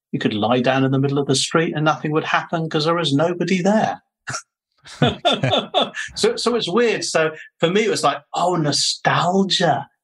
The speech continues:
Speaker 1: There's no one around. This is wonderful. There's, and I can't hear anything.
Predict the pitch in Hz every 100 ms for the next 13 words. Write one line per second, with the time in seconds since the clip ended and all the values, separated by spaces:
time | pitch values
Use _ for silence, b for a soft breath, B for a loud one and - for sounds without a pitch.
0 | _ - 190 160 160 160 160 160 160 160
1 | 160 165 185 185 160 160 180 170 147 135
2 | 143 156 185 196 196 190 175 - 113 104
3 | 120 B B - 165 170 - 160 165 170
4 | - _ _ _ _ _ - - - 180
5 | - 202 233 320 311 285 - 233 147 131